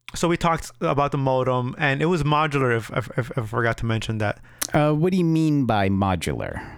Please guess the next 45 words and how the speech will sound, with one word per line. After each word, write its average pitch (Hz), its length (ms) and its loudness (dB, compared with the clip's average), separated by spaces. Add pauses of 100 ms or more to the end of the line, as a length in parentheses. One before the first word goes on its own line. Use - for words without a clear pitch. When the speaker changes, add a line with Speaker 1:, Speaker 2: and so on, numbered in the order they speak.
(120)
Speaker 1:
So 156 100 4
you 147 100 2
could 151 140 -2
literally 143 260 2
just 117 200 -2
take 127 180 0
it 120 60 2
off 107 280 -2
the, - 100 -4
the 139 200 -2
console. 117 500 0 (340)
You 139 160 -2
didn't 135 360 0
need 131 260 2
soldering 135 500 2
Speaker 2:
Oh. 151 200 4
Speaker 1:
skills. 131 340 2
You 127 80 0
didn't 127 200 0
need 123 100 -2
to - 60 0
open 127 260 2
it 123 80 2
up. 120 180 0
You 113 80 0
literally 120 240 2
just, 110 260 -2 (600)
uh, 113 160 0
press 165 240 2
a 175 40 2
little 165 180 4
button, 190 420 2
and 131 280 0
the 123 120 2
fifty-six - 440 -2
K 127 200 0
modem 117 320 0
came 113 340 0
right 104 160 2
out. 147 240 2 (680)
The - 40 -6
point 277 300 0
of 147 100 2
that 120 240 2
was, 117 600 0